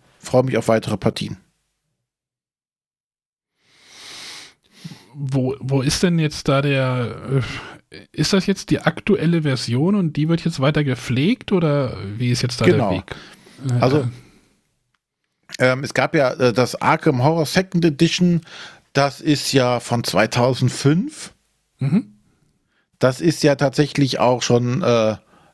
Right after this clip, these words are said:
Speaker 1: lange beendet.
Speaker 2: Mhm.
Speaker 1: Ich glaube, das ist auch out of print oder sonstiges, aber das, es wird halt so nicht mehr gepflegt, dieses System. Ähm, daraus hat sich dann das Eldritch Horror ja entwickelt.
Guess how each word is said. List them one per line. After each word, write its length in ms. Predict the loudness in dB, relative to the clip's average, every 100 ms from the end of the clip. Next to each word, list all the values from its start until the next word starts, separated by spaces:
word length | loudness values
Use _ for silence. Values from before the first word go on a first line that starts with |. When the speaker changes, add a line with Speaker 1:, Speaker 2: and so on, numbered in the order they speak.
| -2
Speaker 1:
lange 540 | 0 0 0 0 -2 -8 _ _
beendet. 580 | -2 0 2 0 0 -8 _ _ _ _ _ _ -6
Speaker 2:
Mhm. 320 | 0 0 -2 -16 _ _ _ _
Speaker 1:
Ich 60 | -2
glaube, 280 | 2 2 2
das 200 | -2 -4
ist 180 | -6 0
auch 260 | 0 0
out 200 | -2 -2
of 180 | -2 -4
print 240 | 0 0 2
oder 140 | 0
sonstiges, 480 | 0 0 -2 -2 0
aber 340 | 0 2 0 -4 -18 -20 _ _
das, 300 | -6 0 2
es 180 | 2 2
wird 180 | 0 2
halt 160 | -2 2
so 120 | 0
nicht 200 | 0 0
mehr 100 | 0
gepflegt, 460 | 0 0 0 0
dieses 260 | -4 -4 -2
System. 480 | -2 -4 -6 -6 -8 -18 -20 -20 -18 -4
Ähm, 460 | 0 0 0 -4 -8 -14 -2
daraus 320 | 0 2 2
hat 160 | 0 0
sich 80 |
dann 160 | 0 2
das 160 | 0 -2
Eldritch 560 | 0 0 2 0 0
Horror 300 | 2 2 2
ja 140 | 2 2
entwickelt. 640 | 0 0 0 0 -2 -10